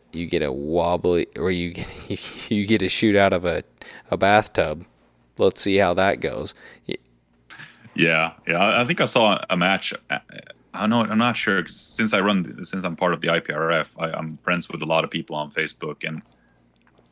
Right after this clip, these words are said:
Speaker 2: I think it was at this one time I got a, it was, like, somewhere in my feed, a picture of a bathtub that was not only you're supposed to shoot out from it, it was also filled with water.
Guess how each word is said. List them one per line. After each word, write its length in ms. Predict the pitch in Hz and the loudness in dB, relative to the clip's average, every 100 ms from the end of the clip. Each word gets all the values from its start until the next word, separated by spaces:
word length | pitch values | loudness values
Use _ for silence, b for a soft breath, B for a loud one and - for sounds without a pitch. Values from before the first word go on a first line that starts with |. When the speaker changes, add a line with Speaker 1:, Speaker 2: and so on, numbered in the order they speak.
| _ _ - _ _ | _ _ -20 _ _
Speaker 2:
I 80 | 107 | -2
think 160 | 147 151 | 2 4
it 40 | |
was 140 | 104 98 | 2 2
at 300 | 98 98 98 | 2 2 0
this 180 | 95 92 | -4 -2
one 180 | 92 | -2
time 340 | 92 101 98 87 | 0 0 0 0
I 80 | 85 | -2
got 220 | 90 80 | 0 -2
a, 100 | 76 _ _ _ _ _ - | -4 _ _ _ _ _ -18
it 80 | |
was, 160 | - - | -14 -12
like, 80 | 85 | -6
somewhere 300 | - 98 90 | 0 2 4
in 80 | 82 | 2
my 100 | 80 | -2
feed, 500 | - 90 80 - - - - 82 | -2 -2 -2 -8 -14 -16 -10 -8
a 100 | 85 | -8
picture 480 | - 107 - 107 | -4 -4 -2 2
of 180 | 92 87 - | 2 2 -2
a 120 | 90 | -2
bathtub 640 | 76 90 95 - 90 78 | 0 0 0 -2 -2 0
that 140 | 85 90 | 0 0
was 200 | 85 - | -2 -2
not 240 | 92 117 | 0 2
only 480 | 117 113 95 85 82 - | 2 2 2 0 -2 -6
you're 80 | 82 | -6
supposed 300 | 82 87 - | -6 -8 -4
to 60 | |
shoot 520 | - - 113 107 85 - - | -4 -2 0 0 -2 -4 -2
out 220 | 113 - | -2 -2
from 160 | 82 | -8
it, 140 | 82 78 95 | -8 -8 -6
it 60 | |
was 180 | 90 87 | -4 -2
also 400 | - 117 107 90 | 2 2 2 -4
filled 280 | - 87 85 | -2 -4 -4
with 140 | 82 | -8
water. 420 | 85 90 82 65 | -2 2 0 -2